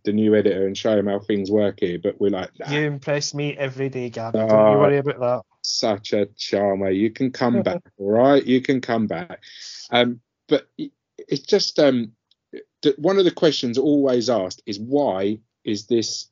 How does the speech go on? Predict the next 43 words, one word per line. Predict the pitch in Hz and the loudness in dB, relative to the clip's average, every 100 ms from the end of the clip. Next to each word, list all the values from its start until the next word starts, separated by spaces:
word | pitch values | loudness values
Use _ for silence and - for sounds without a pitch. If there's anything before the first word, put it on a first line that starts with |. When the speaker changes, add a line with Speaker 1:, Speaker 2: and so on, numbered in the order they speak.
| - | -12
Speaker 1:
why | 117 151 185 | 2 2 4
have | 165 | 0
we | 143 | -2
got | 151 | -2
this | 127 | -2
golden | - 127 117 107 | 0 2 2 2
generation | 110 107 107 98 - | 2 2 2 0 -2
of | 98 | -2
young | 104 98 | -2 -2
players? | 92 98 90 90 - _ _ _ _ | -6 -8 -8 -10 -16 _ _ _ _
Where | 123 160 151 | 6 6 8
are | |
they | 131 110 | 4 4
all | |
coming | 101 - 107 98 | 0 -6 -6 -6
from? | - 107 101 98 _ _ _ 107 | -4 -2 -2 -8 _ _ _ -6
Why | 147 165 160 131 | 2 4 4 2
have | 117 | 2
all | 143 135 | 2 2
of | 113 | 0
a | |
sudden | - 110 98 95 104 | -2 -2 -2 -4 -6
has | 110 107 | -10 -10
it | - | -8
come | 113 98 | -8 -6
from? | 104 95 92 _ _ _ | -4 -4 -6 _ _ _
Because, | - - 117 101 - | -8 0 0 0 -6
um, | 113 107 104 - - | -6 -4 -4 -6 -12
we, | - 151 139 135 | -10 0 2 4
we | 143 139 | 6 8
all | 139 | 8
know | 120 113 101 101 _ - | 6 4 2 0 _ -2
the, | 110 101 101 - | 0 2 0 -2
the | 110 98 | -4 -4
investment | 113 107 143 - 123 98 | -2 0 0 0 -4 -4
that's | 98 - | -4 -4
gone | 117 101 | -4 -4
into | 98 - 98 98 95 - | -4 -2 0 0 -2 -8
Hungarian | 120 107 107 104 101 95 | -4 0 4 6 6 4
football | - 95 110 101 92 85 - | 0 -2 2 0 0 -4 -6
at | 101 - | -8 -4
league | 107 107 101 104 | 2 2 2 0
level, | 95 92 90 - | -2 -2 -4 -6